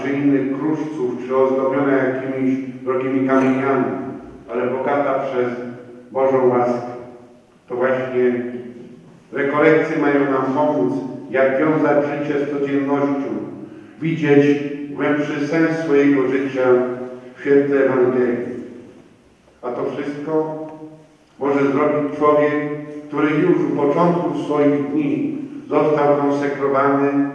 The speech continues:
w imię Trójcy Przenajświętszej. Bo tak, w Kościele katolickim, ale również w bratnych kościołach, nie pozostających w łączności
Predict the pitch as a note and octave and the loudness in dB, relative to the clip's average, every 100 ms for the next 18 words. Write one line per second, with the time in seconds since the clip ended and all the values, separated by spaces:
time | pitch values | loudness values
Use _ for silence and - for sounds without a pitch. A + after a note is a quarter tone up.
0 | - C3 B2+ C#3 C3+ C3+ C#3+ C#3+ C#3+ C#3+ | -10 -6 2 4 4 2 2 2 0 0
1 | C#3 C3+ C#3 C3+ C3+ C#3 - - - C#3 | 2 2 0 -6 -10 -12 -16 -18 -8 -4
2 | C#3 C3 C3+ C3+ C3 B2 - - - - | -2 -2 -2 -2 -2 -2 -6 -8 -12 -14
3 | - - - - C#3 C#3+ D3+ - - - | -18 -20 -16 -4 0 2 2 2 -2 -6
4 | - - - - - _ - C#3+ C#3 C#3+ | -10 -16 -20 -20 -20 _ -8 -2 -2 -2
5 | D3+ D3 C3+ - - - - - - C#3+ | -2 0 2 2 -2 -6 -10 -14 -6 -4
6 | C#3+ C#3+ - C#3+ - C3 C3 C3+ C#3 C#3+ | -2 -2 -2 -4 -6 -2 2 4 4 2
7 | D3 C#3+ C#3 C#3 C3 D3+ D3+ D3+ B2+ C3 | 0 0 0 0 2 4 4 0 -2 -2
8 | C3 C3+ C3+ D#3 B2 G#2+ - - - - | -2 -2 0 4 6 4 2 -2 -8 -12
9 | - C#3+ C#3+ C#3+ D3+ D3 D3 D3 E3 - | -10 -6 -4 -4 -2 -2 0 2 2 -2
10 | C#3 C#3 C#3 C3+ C#3 D3 C#3+ - C#3 C3+ | -4 0 2 2 0 -4 -4 -6 -6 -6